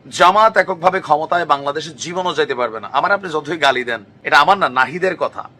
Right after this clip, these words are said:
আর এই জামাত মার্কা সরকার নাকি বাংলাদেশের মানুষ চায় না। আমি কইছি, ভাই, নাহিদ কইছে, "গালি দিলে তারে দেন, আমারে না।"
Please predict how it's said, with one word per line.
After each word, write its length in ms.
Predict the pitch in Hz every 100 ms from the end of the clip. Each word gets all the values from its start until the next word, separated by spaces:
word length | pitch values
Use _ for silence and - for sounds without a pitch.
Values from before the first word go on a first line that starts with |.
| _ _ 147
আর 120 | 147
এই 80 | 147
জামাত 340 | 143 151 170 180
মার্কা 260 | 170 175
সরকার 360 | - 139 131 151
নাকি 400 | 151 139 143 127 - _ _ _ _ -
বাংলাদেশের 420 | 131 139 139 156
মানুষ 240 | 143 135
চায় 240 | - 143 139
না। 140 | 117 -
আমি 200 | 139 175
কইছি, 360 | 190 175 151
ভাই, 160 | 123 131
নাহিদ 340 | 131 127 151
কইছে, 180 | 147 139
"গালি 220 | 135 139
দিলে 180 | 135 143
তারে 240 | 135 120
দেন, 140 | 127 107 _ -
আমারে 260 | 135 147
না।" 80 | 139